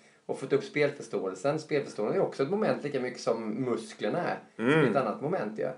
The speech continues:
Speaker 2: Mm.
Speaker 1: Sen kanske han hade blivit ännu bättre om han hade varit med på gymmet också, men det, det, det vet man ju inte. Det är bara hypotetiskt, ja.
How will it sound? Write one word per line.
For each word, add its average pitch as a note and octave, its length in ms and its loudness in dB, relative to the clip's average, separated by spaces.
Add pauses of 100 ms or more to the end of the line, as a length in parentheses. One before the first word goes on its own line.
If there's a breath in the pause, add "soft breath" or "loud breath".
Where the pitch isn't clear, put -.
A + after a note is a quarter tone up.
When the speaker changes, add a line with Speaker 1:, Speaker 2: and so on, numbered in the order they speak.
(380 soft breath)
Speaker 2:
Mm. A#2+ 140 4
Speaker 1:
Sen C#3+ 100 6
kanske C3 180 6
han D#3 100 4
hade A#2+ 120 0
blivit A2+ 180 0
ännu G#2+ 220 4
bättre A2 340 -2
om C#3+ 60 0
han B2 100 0
hade G#2 100 0
varit G#2 140 0
med G#2 160 -4
på G#2 60 -8
gymmet G2 240 -4
också, G2+ 260 -6
men G#2 120 -2
det, G#2 240 -2 (220)
det, G#2 200 0
det G#2 100 -2
vet - 320 -2
man E3 100 -4
ju G3 40 -6
inte. - 140 -6
Det - 80 -2
är - 40 -2
bara - 180 -4
hypotetiskt, - 640 -8
ja. C3+ 80 -2